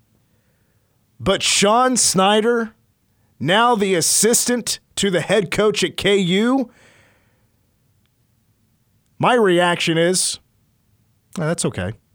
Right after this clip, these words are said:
It's fine." I'm, I'm honestly not upset about it. He's a coach. It's not like he went straight from K-State to K U, and it's also not like he's Bill.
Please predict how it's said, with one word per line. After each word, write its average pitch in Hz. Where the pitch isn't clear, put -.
It's -
fine." 190
I'm, 156
I'm 190
honestly 170
not 147
upset 120
about 101
it. 147
He's 147
a 156
coach. -
It's -
not 185
like 170
he 185
went 170
straight 170
from 156
K-State 160
to 147
K 170
U, 165
and 165
it's 147
also 190
not 170
like 170
he's 147
Bill. 160